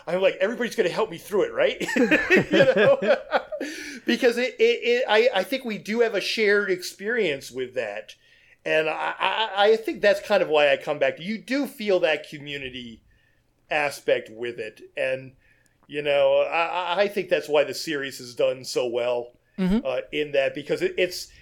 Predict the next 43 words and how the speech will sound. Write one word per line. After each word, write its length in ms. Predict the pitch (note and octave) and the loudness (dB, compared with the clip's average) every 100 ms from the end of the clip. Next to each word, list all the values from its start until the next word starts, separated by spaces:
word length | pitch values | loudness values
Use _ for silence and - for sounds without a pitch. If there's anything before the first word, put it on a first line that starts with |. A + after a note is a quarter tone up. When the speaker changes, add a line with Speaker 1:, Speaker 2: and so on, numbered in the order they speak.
| - | -2
Speaker 1:
not 160 | G#3 C4 | 0 4
that 140 | C4 | 2
I 80 | G#3+ | 2
say 160 | A3+ | 0
I 80 | F3+ | 0
don't 260 | D#3 F3+ G3+ | 2 0 2
like, 400 | E3+ E3 E3 _ - | 2 2 0 _ -14
you 100 | D#3 | -4
know, 140 | D3 | -4
new 300 | C#3+ E3 F3+ | -4 0 2
I 140 | F3 | 2
Ps 380 | E3 - E3+ E3+ | 0 -6 -10 -8
or 160 | - B2+ | -8 -10
new 200 | C#3 F3 | -10 -2
games. 260 | F3+ F#3 | 2 2
Like, 140 | E3 C#3 | 2 -4
I'm 140 | C3+ - | -6 -2
very 300 | D3 E3 D#3+ | 0 2 0
excited 420 | - E3+ E3+ F3 | -2 0 0 0
for 100 | F#3+ | -4
Starfield 560 | - F#3 F#3+ G#3 A3+ | 2 2 2 2 0
when 140 | A3 G#3+ | 2 -2
it 40 | |
comes 240 | G#3+ F3+ F#3+ | 0 2 4
Speaker 2:
Sure. 60 | F3+ | 4
Speaker 1:
out. 260 | C4 - - | 2 -4 0
Speaker 2:
Yeah. 240 | F3 F#3+ - | 0 0 -6
Speaker 1:
You 140 | E3 E3 | -6 2
know, 160 | E3 | 2
to 140 | F#3+ F3+ | 2 -4
get 200 | E3+ F3 | -10 -8
into 220 | G3 G3 | -6 -2
that 220 | E3+ F3+ | 2 0
and 80 | E3 | 2
have 160 | E3 D3+ | -2 -2
a 40 | |
space 460 | - - E3+ G3 A3 | -8 -4 -4 -2 -2
element, 500 | F3+ F3+ F#3+ G3 - _ - | 2 2 0 -4 -6 _ -6
Speaker 2:
Mm-hmm. 240 | D3+ D3 | -2 2
Speaker 1:
you 60 | F3+ | 4
know, 100 | F3+ | 4
within 300 | F3 F3 F#3+ | 2 -2 -2
it. 260 | A3 G#3 | -4 -10